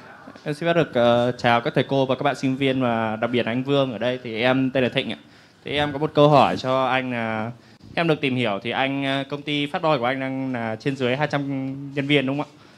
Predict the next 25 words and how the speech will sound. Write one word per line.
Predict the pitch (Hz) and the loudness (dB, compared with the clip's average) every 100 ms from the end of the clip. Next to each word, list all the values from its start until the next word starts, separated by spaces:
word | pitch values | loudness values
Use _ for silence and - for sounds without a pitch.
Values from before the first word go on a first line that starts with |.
| _ _ | _ _
Thì | 127 120 | -4 -2
em | 120 139 | 0 0
đang | 143 139 | 2 0
muốn | 123 135 | 0 2
hỏi | 156 101 | 2 0
là | 107 | -2
những | 110 117 151 | -4 -4 -4
cái | - | -2
yêu | 120 143 156 | -2 2 2
cầu | 156 135 120 113 | 6 6 6 4
khi | 113 | 0
mà | 135 | -2
đặt | 120 117 - | 0 0 2
ra | 127 127 | 2 2
khi | 131 | -2
mà | 123 | -4
các | 139 147 | -4 -2
nhân | 131 | -2
viên | 131 127 | 0 0
apply | 139 143 135 131 | 0 4 4 4
về | 107 104 107 | 0 -6 -8
công | 135 | -6
ty | 139 123 | -4 -2
của | 95 | 0
anh. | 117 | -2